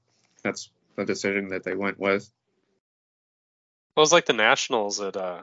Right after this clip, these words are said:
Speaker 2: Golden Gate Park. That was so ridiculous. They had a tree that fell, fell over, and then they just canceled everything and <laughs> sent everybody to the horse track. <laughs>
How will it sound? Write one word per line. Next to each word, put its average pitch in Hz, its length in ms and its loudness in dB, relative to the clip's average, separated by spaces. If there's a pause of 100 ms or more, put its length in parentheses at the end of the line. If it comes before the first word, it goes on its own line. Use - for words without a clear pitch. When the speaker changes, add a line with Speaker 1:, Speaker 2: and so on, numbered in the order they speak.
Speaker 2:
Golden 110 280 -2
Gate 110 240 -2
Park. 101 520 2 (340)
That 110 100 2
was 123 420 -2
so - 400 8
ridiculous. 98 1000 -2
They 113 100 0
had 113 100 0
a 113 60 -4
tree 139 300 2
that 123 100 4
fell, 107 280 2
fell 107 260 4
over, 101 420 -2 (960)
and 120 140 -4
then 117 100 2
they 113 160 2
just 107 260 -2
canceled 139 440 4
everything 107 720 0
and 101 100 -12 (100)
<laughs> - 60 -8 (360)
sent - 420 4
everybody 120 420 2
to 107 60 -2
the 101 120 -2
horse 113 280 2
track. - 520 -8
<laughs> - 40 -20